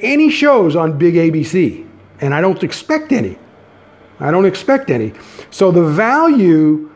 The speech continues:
that Paige VanZant's sex appeal brings to the table is minimized from what it used to be, all right? And the bottom line on her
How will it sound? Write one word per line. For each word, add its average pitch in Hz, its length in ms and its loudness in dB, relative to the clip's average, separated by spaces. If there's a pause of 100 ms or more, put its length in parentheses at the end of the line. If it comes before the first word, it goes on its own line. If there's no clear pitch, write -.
(720)
that 156 680 -2
Paige 233 440 2
VanZant's 160 920 -2
sex 269 400 -2
appeal 131 580 0 (520)
brings 190 480 0
to 196 100 -4
the 165 100 -2
table 190 680 0 (520)
is 214 260 2
minimized 247 880 2 (120)
from 175 160 0
what 170 120 4
it 147 100 0
used 156 300 0
to 139 40 0
be, 104 220 -6 (560)
all 127 80 -4
right? 180 340 0 (540)
And 262 140 0
the 269 40 2
bottom 294 320 2
line 262 240 2
on 226 160 2
her 208 520 0